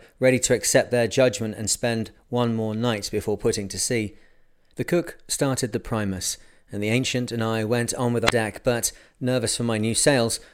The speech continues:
I broke off to put the covers on the main and mizzen, unshackled the staysail sheets, and stuffed the rolled-up staysail into a canvas kit bag. I had just finished as the first drops fell.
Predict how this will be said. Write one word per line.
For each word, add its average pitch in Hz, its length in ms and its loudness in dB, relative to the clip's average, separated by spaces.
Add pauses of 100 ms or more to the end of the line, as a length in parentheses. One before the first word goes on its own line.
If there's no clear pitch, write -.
(140)
I 127 120 -2
broke 143 320 6
off 110 240 0
to - 100 -6
put - 220 -2
the - 60 -12
covers 113 360 0
on 110 80 -2
the 107 80 0
main 110 340 2
and 104 160 -2
mizzen, 117 360 0 (360)
unshackled 117 600 0
the 101 80 -6
staysail 113 500 0
sheets, - 380 0
and 110 140 -2
stuffed 135 360 0
the 127 80 -2
rolled-up 117 400 0
staysail 120 440 2
into 104 180 -4
a 104 60 -4
canvas 104 400 -2
kit - 240 0
bag. 95 260 -4 (640)
I - 120 -6
had 123 200 0
just 147 360 2
finished 113 420 0
as 107 160 -6
the 107 80 -4
first 110 380 -4
drops 104 300 -4
fell. 101 300 -2